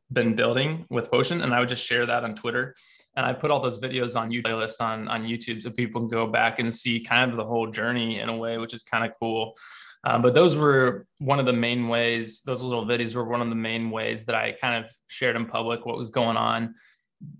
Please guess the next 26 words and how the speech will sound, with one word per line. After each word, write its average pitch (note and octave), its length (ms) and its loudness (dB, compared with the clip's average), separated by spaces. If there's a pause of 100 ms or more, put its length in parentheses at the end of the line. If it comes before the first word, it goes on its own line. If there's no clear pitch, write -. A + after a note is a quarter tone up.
(120)
uh, A#2+ 260 0
building A#2 320 0
in A2 100 -4
public. A#2 500 -2 (500)
And A#2 320 0
so, A#2 760 0
<clears throat> - 880 -8
yeah, D3 180 4
it, C#3+ 320 0
it D#3 80 -2
was, D#3+ 220 -4
it - 100 -8
was D3+ 180 -2
a C#3 60 -2
lot B2+ 180 0
of B2+ 80 -4
fun B2+ 240 -2
doing A#2+ 320 -4
that. A#2 320 2
And B2 140 -2
that, C3 240 4
that's C#3 220 -2
kind C3+ 180 -2
of B2+ 100 -6
how B2 220 4
I A2+ 300 2